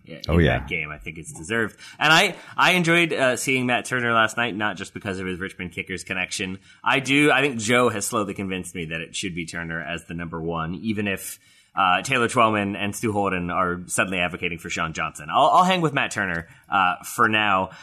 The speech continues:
Speaker 1: Is there
Speaker 2: I
Speaker 1: anybody,
Speaker 2: agree with
Speaker 1: Felipe,
Speaker 2: you.
Speaker 1: that you
Speaker 2: I agree. I think it's Turner. Uh, J-, Sean
Speaker 1: Okay.
Speaker 2: Johnson makes me nervous a-,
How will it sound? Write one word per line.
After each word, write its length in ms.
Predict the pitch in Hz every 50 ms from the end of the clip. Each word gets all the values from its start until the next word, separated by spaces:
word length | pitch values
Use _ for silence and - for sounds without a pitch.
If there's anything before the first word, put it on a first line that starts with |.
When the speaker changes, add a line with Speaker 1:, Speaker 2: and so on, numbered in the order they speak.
| - - 113 - - 151 151 -
Speaker 1:
Is 160 | 151 160 156 156
there 100 | 185 180
Speaker 2:
I 100 | - 139
Speaker 1:
anybody, 200 | 143 - - 117
Speaker 2:
agree 120 | 117 113
with 140 | 113 110 -
Speaker 1:
Felipe, 140 | 90 87 85
Speaker 2:
you. 60 | 85
Speaker 1:
that 60 | 90
you 60 | - 95
Speaker 2:
I 60 | 92
agree. 360 | 95 95 78 80 76 76 73 -
I 120 | - 95
think 120 | 104 120 113
it's 140 | 98 -
Turner. 320 | - - 90 76 69 67 -
Uh, 60 | -
J-, 140 | 104 92 - -
Sean 220 | - - 151 165
Speaker 1:
Okay. 80 | 190 165
Speaker 2:
Johnson 320 | 151 143 147 - - 123
makes 240 | 107 101 101 - -
me 80 | 92
nervous 320 | 82 76 80 76 80 - -
a-, 100 | 98